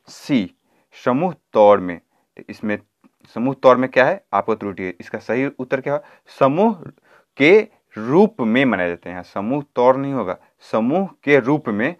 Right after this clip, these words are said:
मनाया जाता है। यहाँ आपका समूह के रूप में मनाया जाता है। इसका राइट आंसर ऑप्शन नंबर सी। नेक्स्ट अगले क्वेश्चन को चलते हैं।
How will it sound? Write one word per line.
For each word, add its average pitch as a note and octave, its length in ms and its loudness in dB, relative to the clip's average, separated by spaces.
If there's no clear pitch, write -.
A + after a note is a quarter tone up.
मनाया F#2+ 260 0
जाता F2 280 -6
है। F2+ 180 -20
यहाँ G2 260 -12
आपका G2 440 -6
समूह A2+ 400 -6
के B2+ 400 -2
रूप A2+ 340 -6
में G2+ 200 -8
मनाया F2 260 -8
जाता E2 320 -12
है। E2 120 -20
इसका - 200 -2
राइट G#2+ 160 2
आंसर B2 180 -4
ऑप्शन G2 320 -2
नंबर A#2+ 160 -6
सी। - 300 -16
नेक्स्ट B2 300 -8
अगले G2 240 -2
क्वेश्चन G2 320 -10
को F2+ 140 -16
चलते F2 300 -14
हैं। F2 80 -20